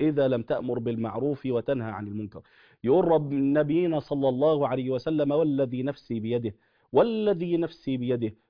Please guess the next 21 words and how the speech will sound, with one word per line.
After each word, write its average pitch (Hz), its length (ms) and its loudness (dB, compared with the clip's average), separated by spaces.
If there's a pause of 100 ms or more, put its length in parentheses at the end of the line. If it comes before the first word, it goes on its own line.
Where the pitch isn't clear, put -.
لتأمرن 147 680 0
بالمعروف 127 800 -2
ولتنهون 147 920 -2
عن 143 240 -2
المنكر، 135 600 0 (380)
أو 143 120 4
ليوشكن 185 760 2
الله 180 480 2
أن 170 60 2
يبعث 160 460 -2
عليكم 151 560 0
عذاباً 139 680 0
ثم 131 280 0
تدعونه 196 1160 2 (240)
فلا 120 240 0
يستجيب 117 580 -2
لكم". 101 300 -8 (120)
أؤمر 123 280 -2
بالمعروف 113 680 -6 (220)
بس 107 220 -12
بمعروف. 104 500 -8